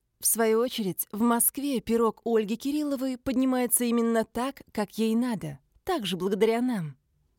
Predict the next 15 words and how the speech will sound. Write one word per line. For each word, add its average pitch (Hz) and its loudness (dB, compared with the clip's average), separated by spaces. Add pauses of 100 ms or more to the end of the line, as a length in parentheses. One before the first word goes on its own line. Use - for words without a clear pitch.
(380)
Мы, 254 2
сотрудники 233 0
Хайфа 208 0
Групп, 233 -4 (200)
гордимся 277 0
тем, 302 -2
что - -2
миллионы 320 0
людей 269 -2
более 294 0
чем 262 0
в 226 0
восьмидесяти 254 0
странах 233 0
мира 240 0